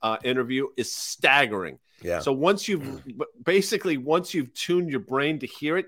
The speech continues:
Speaker 1: you can't hear anything else. Anyway, I'm sorry.
Speaker 2: Yeah, but wait,
Speaker 1: I
Speaker 2: wait,
Speaker 1: mention
Speaker 2: hold
Speaker 1: that
Speaker 2: on.
Speaker 1: 'cause there's a show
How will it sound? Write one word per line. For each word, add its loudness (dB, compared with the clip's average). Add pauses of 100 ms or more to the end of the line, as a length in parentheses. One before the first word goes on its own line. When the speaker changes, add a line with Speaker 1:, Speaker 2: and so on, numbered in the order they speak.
Speaker 1:
you -6
can't 0
hear 0
anything -2
else. 0
Anyway, -2
I'm -2
sorry. 4
Speaker 2:
Yeah, 8
but 6
wait, 8
Speaker 1:
I 8
Speaker 2:
wait, 4
Speaker 1:
mention 6
Speaker 2:
hold 4
Speaker 1:
that 8
Speaker 2:
on. 0
Speaker 1:
'cause 0
there's 2
a -2
show 6